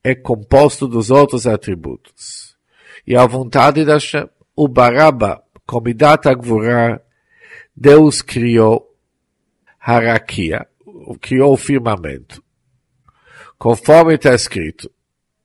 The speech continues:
Yehi rakia betoch hamayim, que haja um firmamento no meio das águas,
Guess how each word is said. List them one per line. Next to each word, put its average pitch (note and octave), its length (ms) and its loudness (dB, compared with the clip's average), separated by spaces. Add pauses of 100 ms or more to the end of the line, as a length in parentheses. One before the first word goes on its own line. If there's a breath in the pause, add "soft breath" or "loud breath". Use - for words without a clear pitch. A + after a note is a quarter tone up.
(760 soft breath)
Yehi D3 540 2
rakia C3+ 720 2
betoch B2+ 580 -2
hamayim, A#2 380 -2 (140)
que - 280 -8
haja B2 380 -2
um B2 80 -4
firmamento A#2 840 -8
no A2 160 -6
meio A#2+ 260 0
das A2+ 240 -2
águas, G2+ 600 -8